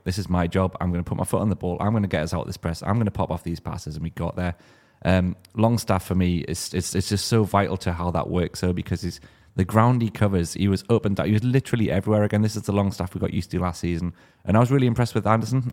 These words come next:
Ninety minutes for Anderson at home in a win, in a clean sheet. Huge, huge for him. And I thought,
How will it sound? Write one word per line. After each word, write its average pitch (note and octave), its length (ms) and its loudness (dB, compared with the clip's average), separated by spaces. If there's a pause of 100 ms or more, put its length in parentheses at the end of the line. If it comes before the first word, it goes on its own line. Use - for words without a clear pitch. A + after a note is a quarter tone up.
Ninety A2+ 240 2
minutes B2 200 2
for - 80 0
Anderson A2+ 280 2
at - 80 0
home G2 260 4
in F#2 100 2
a F#2 40 4
win, G#2 360 4
in F#2 120 0
a F2+ 40 0
clean A2 280 2
sheet. F2 260 -4 (380)
Huge, C3+ 400 2 (180)
huge B2 220 2
for A#2 80 2
him. A2 240 4
And G2 120 0
I G#2 40 4
thought, A#2+ 360 0